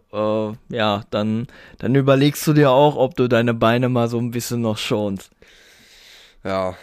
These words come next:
Speaker 2: sollte man irgendwann, weil irgendwann ist vorbei.
Speaker 1: Das stimmt.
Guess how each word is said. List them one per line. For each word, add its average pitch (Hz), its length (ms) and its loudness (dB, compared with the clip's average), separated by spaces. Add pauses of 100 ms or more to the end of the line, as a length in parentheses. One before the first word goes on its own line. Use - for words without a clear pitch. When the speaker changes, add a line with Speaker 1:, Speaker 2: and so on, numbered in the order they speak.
(180)
Speaker 2:
sollte 131 420 2
man 104 220 0
irgendwann, 92 540 -6 (160)
weil 92 440 -8 (440)
irgendwann 95 300 -10
ist 101 140 -8
vorbei. 110 440 0 (1500)
Speaker 1:
Das 117 260 -2
stimmt. 123 460 -2